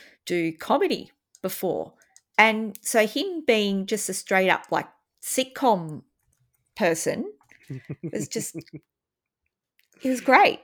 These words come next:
Speaker 1: Like,
Speaker 2: Yeah.
Speaker 1: those first few episodes, like, when he ate the gum and how he acted drunk through that.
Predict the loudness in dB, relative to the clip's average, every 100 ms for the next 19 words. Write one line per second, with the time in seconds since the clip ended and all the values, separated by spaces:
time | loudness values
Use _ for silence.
0 | 2 4 4 4 4 4 4 2 4 2
1 | 2 0 0 -6 2 2 2 -4 2 4
2 | 4 0 _ 2 6 6 6 0 -6 -18
3 | -20 -18 -18 -10 -8 4 4 6 4 4
4 | 6 6 4 2 -4 -2 4 4 4 -2
5 | 6 6 8 6 4